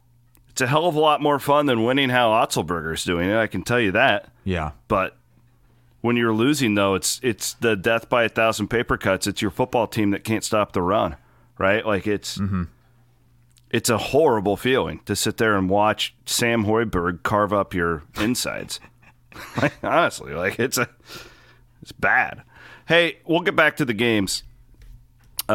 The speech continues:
Speaker 1: of course, Fairway Meat and Grocery is our presenting sponsor here on Two Guys Named Chris. We appreciate them. We now have a studio sponsor, which this is awesome. I am a big fan of this company. I've known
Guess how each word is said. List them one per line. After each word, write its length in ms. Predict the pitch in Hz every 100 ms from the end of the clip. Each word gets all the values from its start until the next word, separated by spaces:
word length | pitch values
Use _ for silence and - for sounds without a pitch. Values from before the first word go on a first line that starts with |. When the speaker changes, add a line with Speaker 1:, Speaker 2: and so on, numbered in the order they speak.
| 113
Speaker 1:
of 140 | 107
course, 260 | 151 139 -
Fairway 640 | 139 135 139 131 127 120 110
Meat 200 | 120 110
and 80 | 107
Grocery 680 | 113 113 - 113 107 104 -
is 300 | 104 92 -
our 360 | 101 95 92 92
presenting 560 | - 113 101 110 98
sponsor 560 | - 107 101 95 98 90
here 380 | 98 95 92 92
on 240 | 98 92
Two 220 | - 107
Guys 480 | 95 98 90 90 -
Named 340 | - 92 85 78
Chris. 540 | - 113 107 - - -
We 100 | 95
appreciate 640 | 85 - 113 - 104 98
them. 280 | 107 101 95 - - - - -
We 240 | 123 190
now 600 | 190 123 107 110 113 117 _ _
have 260 | 123 117 -
a 160 | 110 107
studio 1000 | - - 143 165 151 113 92 78 76 67 -
sponsor, 680 | - 101 82 80 - 50 - _ -
which 240 | 107 -
this 240 | 139 135
is 100 | 135
awesome. 520 | 113 117 113 113 110 - _ _ _ _ _
I 240 | 80 95 98
am 400 | 95 104 101 101
a 60 |
big 260 | 90 113 107
fan 240 | 117 110
of 80 | 104
this 160 | 101 -
company. 400 | 110 104 98 95
I've 240 | 90 85
known 480 | 101 101 101 101